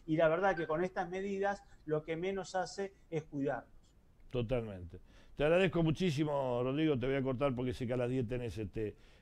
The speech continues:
Speaker 2: este, esta reunión y, bueno,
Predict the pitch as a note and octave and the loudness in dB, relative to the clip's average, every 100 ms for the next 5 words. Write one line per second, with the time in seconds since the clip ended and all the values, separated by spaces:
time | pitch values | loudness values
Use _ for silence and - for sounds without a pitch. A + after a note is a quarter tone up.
0 | - G#2+ G#2 - G#2+ G2+ G#2+ F#2+ G#2+ G#2 | -6 -4 -4 -4 -4 -4 -6 -8 -8 -8
1 | G2 G2 A2+ B2+ C#3+ C#3 B2+ A2+ G#2 G2 | -6 -6 -6 -6 -6 -6 -6 -8 -8 -8
2 | F#2+ G#2 E2+ | -10 -12 -14